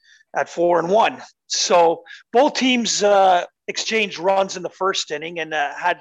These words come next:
chances to kind of do more damage. And, um, but yeah, it was just one one after the first inning. Rupert Jones, uh,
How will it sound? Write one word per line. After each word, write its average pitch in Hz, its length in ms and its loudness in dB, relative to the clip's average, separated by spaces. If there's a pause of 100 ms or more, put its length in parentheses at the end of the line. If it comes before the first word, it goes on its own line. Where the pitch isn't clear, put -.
chances 196 580 -10
to 156 220 -14 (580)
kind 185 220 2
of 147 200 -4 (260)
do 202 140 -10
more 190 240 -2
damage. 151 720 -6 (120)
And, 156 560 -10
um, 165 500 -4 (760)
but 165 300 -6
yeah, 175 260 -4
it 156 80 -16
was 160 140 -14
just - 240 -14
one 180 160 -4
one 165 160 -4
after 151 240 -4
the 151 60 -16
first - 340 -18
inning. 170 240 -10 (480)
Rupert 240 420 -4
Jones, 214 680 0
uh, 175 420 2